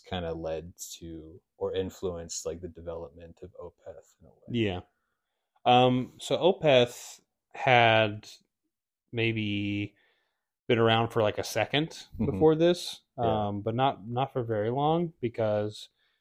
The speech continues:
Speaker 2: um, they kinda formed in the early nineties, but they didn't, hadn't really had an album until nineteen ninety-five. So,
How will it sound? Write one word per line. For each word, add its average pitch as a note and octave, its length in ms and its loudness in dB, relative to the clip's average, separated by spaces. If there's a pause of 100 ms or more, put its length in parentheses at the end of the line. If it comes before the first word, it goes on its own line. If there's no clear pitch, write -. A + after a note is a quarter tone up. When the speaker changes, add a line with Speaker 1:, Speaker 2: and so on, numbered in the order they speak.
(320)
Speaker 2:
um, G2+ 520 2 (220)
they B2 140 -2
kinda A#2+ 200 2
formed A#2 340 2
in G#2+ 180 0
the G2+ 140 -4
early G2+ 280 -4
nineties, G2 720 -6 (160)
but G2+ 320 2
they G#2+ 100 -2
didn't, A2 200 -2
hadn't A2 280 2
really G2+ 220 0
had G#2 220 2
an G2+ 120 -8
album G2+ 400 0
until G2+ 300 -2
nineteen G2 280 -12
ninety-five. F#2+ 600 -6 (120)
So, F#2+ 440 -4